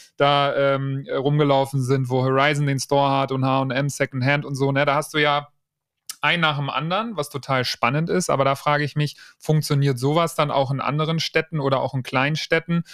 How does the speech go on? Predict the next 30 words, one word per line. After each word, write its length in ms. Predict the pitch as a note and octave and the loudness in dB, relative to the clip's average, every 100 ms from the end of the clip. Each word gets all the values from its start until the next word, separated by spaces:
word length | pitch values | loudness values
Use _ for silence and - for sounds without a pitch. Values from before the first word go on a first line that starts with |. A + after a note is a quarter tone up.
| - | -12
und 160 | - C#3 | -2 2
wie 160 | D3 C#3+ | 2 2
wird 140 | D3 | 0
das 120 | D3 | 0
dann 200 | - C#3 | 0 -2
finanziert, 680 | - C3+ C3 A#2 - D#3+ B2+ | 0 -2 0 -2 0 0 0
wenn's 200 | C3 B2+ | -4 -2
jetzt 180 | C3 - | -4 0
nicht 200 | F3 - | 0 0
zufällig 380 | C#3+ C#3+ C3+ C3 | -2 0 0 0
ein 160 | C3 | 0
H 160 | B2 B2+ | 2 2
und 120 | B2 | 2
M 200 | C3+ C#3+ | 0 0
ist 300 | A#2 C#3 - | 0 -2 -4
oder 160 | B2 B2+ | -4 -2
eine 160 | B2 | -2
andere 320 | A#2 D3 C3 | -2 0 0
Brand, 360 | A#2+ A#2+ A#2+ C3 - - - | 0 0 0 -2 -10 -20 -6
die 100 | B2+ | 0
da 120 | C3 | 2
mal 140 | B2 B2 | 2 0
was 160 | A#2 | 0
Neues 260 | C#3 D3 - | 0 0 0
ausprobiert, 580 | A#2+ - - A#2 B2 A#2 | -6 -8 -8 -2 -2 -2
weil 120 | B2 | -4
die, 100 | B2 | 0
gerade 340 | C3 D3+ D3+ | 2 2 0
die 140 | B2+ B2 | -2 0
jungen 320 | D3+ F3 | 0 0